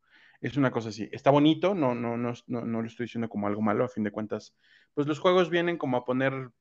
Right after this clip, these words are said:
ciertos paradigmas, y pues Zelda es un paradigma y Pokémon es otro paradigma.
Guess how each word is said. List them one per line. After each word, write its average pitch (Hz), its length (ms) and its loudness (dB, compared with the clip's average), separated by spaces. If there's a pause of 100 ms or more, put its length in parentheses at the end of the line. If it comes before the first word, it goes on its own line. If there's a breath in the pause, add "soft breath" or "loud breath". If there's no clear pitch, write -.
(140)
ciertos - 320 -8
paradigmas, 139 640 2
y 214 40 -16
pues - 160 -18
Zelda 110 260 2
es 104 120 -6
un 107 100 -8
paradigma 110 400 -2
y 101 40 -6
Pokémon 101 360 -6
es 101 100 -8
otro 107 140 -10
paradigma. 143 460 0